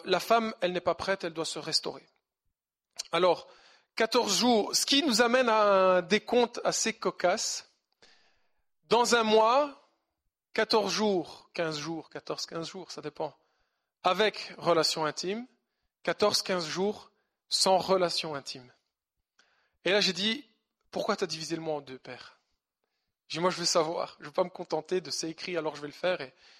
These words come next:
et, et tant que j'ai pas pris ce commandement à cœur, j'ai, j'ai continué de vivre comme avant. Mais quand l'Éternel, il m'a expliqué, il dit, eh bien, ces quatorze jours sans relation intime, eh bien, c'est pour vous l'occasion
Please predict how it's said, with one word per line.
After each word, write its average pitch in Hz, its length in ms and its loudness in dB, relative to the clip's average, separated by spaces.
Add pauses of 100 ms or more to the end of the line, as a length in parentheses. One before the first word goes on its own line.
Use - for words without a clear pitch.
(240)
et, 143 360 -6
et 147 40 -10
tant 190 180 2
que 185 60 -2
j'ai 175 80 0
pas 185 140 2
pris - 180 -2
ce - 80 0
commandement 175 460 4
à 156 40 2
cœur, 170 440 0
j'ai, 143 200 -18 (560)
j'ai 143 100 -10
continué 165 380 -6
de 147 60 -8
vivre 156 200 -12
comme 160 200 -4
avant. 156 320 -4 (800)
Mais 170 140 -2
quand 208 100 6
l'Éternel, 220 400 4
il 214 60 2
m'a 202 100 4
expliqué, 220 580 0 (1000)
il 185 80 -2
dit, 202 240 0
eh 190 80 0
bien, 240 400 2
ces - 180 -2
quatorze 226 460 0
jours 247 300 -2
sans 240 220 0
relation 214 520 2
intime, 190 480 -4 (960)
eh 180 80 -2
bien, 220 180 2
c'est 294 220 4
pour 254 300 4
vous 247 200 2
l'occasion 214 680 2